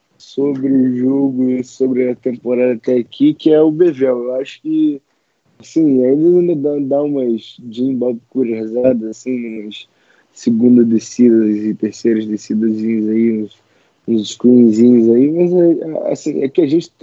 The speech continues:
fica meio traumatizado, mas ainda tem que ter pra, pra deixar a defesa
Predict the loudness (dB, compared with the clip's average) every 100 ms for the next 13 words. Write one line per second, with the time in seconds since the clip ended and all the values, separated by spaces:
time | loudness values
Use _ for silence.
0 | _ -6 -6 -4 0 0 0 -4 -4 -6
1 | -2 0 2 0 -4 _ _ _ _ -8
2 | -4 -2 -2 -4 -6 -6 -4 -4 0 0
3 | 0 -4 -8 -8 -8 -10 -8 -10 -8